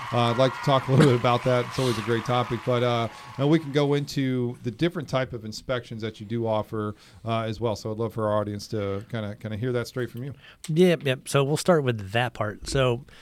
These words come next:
Speaker 2: of course, we do, um, home inspections for pre-purchase. We do 'em for listings for sellers so that you can find out what's going on with your house, especially if you have a few things that you can fix yourself before you put it on the market
Speaker 1: Right.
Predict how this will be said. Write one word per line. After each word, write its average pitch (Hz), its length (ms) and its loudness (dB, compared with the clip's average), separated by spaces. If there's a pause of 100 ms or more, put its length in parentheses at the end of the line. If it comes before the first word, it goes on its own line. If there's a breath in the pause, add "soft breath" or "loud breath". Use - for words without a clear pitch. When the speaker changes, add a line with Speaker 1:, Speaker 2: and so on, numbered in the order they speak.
(200 loud breath)
Speaker 2:
of - 80 -20
course, 147 240 2
we 143 80 4
do, 147 380 4
um, 127 320 2
home 160 180 8
inspections 135 540 2
for 120 520 2 (200)
pre-purchase. - 760 -2 (460 soft breath)
We 113 60 -6
do 110 180 0
'em 117 140 0
for 123 260 2
listings 131 560 2
for 131 200 2
sellers 123 580 0 (320 soft breath)
so 127 180 0
that 120 280 2
you 123 120 0
can 127 160 2
find 120 400 2
out 117 180 4
what's 113 200 2
going 113 160 0
on 117 140 0
with 113 100 -2
your 110 100 -4
house, 113 340 0 (640 loud breath)
especially - 380 4
if 135 120 0
you 143 80 6
have 127 100 4
a 117 40 -2
few 160 180 2
things 143 280 4
that 123 160 -4 (320)
you 139 140 -4
can 147 180 2
fix - 300 -2
yourself 147 560 0
before 123 340 0
you 147 80 2
put 156 140 2
it 156 60 6
on 156 120 4
the 151 60 0
market 151 420 -2
Speaker 1:
Right. 107 220 -10